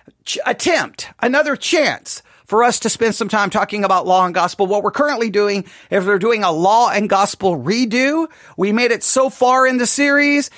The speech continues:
and then I felt we kinda lost the plot a little bit, so we're kinda starting over and refreshing and reminding ourselves of what we've covered.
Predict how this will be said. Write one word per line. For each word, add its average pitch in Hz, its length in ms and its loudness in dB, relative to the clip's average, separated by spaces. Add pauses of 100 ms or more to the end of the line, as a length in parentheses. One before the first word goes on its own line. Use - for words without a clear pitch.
(160)
and 180 120 -2
then 226 80 2
I 220 100 2
felt 226 200 -2
we 214 80 -6
kinda 214 240 -4
lost 214 440 -2
the 233 80 -4
plot 226 320 2
a - 20 4
little 247 260 4
bit, 269 240 2
so 220 140 0
we're 208 100 0
kinda 208 220 -2
starting 240 640 0
over 240 460 2 (240)
and 190 120 0
refreshing 247 720 -2
and 226 80 -2
reminding 240 540 2
ourselves 240 640 2 (160)
of 175 160 0
what 240 180 2
we've 247 200 -4
covered. 269 500 0